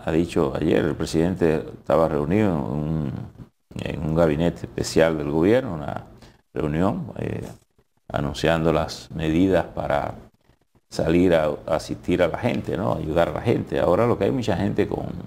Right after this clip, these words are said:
eh, mojada, parte de los que se han, que perdieron su vida, pues, con las casas, eh, mojadas, muchos trates mojados, algunas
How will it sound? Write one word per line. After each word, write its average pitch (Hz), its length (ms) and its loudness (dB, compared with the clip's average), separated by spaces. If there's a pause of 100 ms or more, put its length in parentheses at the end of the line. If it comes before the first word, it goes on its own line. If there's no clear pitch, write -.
(160)
eh, - 260 -8 (140)
mojada, 117 560 2
parte 92 280 -2
de 90 60 4
los 80 140 2
que 85 100 -6
se 80 160 -2
han, 82 280 0 (340)
que - 80 -4
perdieron 85 480 0
su - 140 -6
vida, 90 260 2
pues, 73 240 -6 (760)
con 71 200 -6
las - 100 -6
casas, - 800 -2 (640)
eh, 71 300 -4 (160)
mojadas, 104 520 2
muchos 87 340 -6
trates 85 360 0
mojados, 95 500 2
algunas 82 360 -2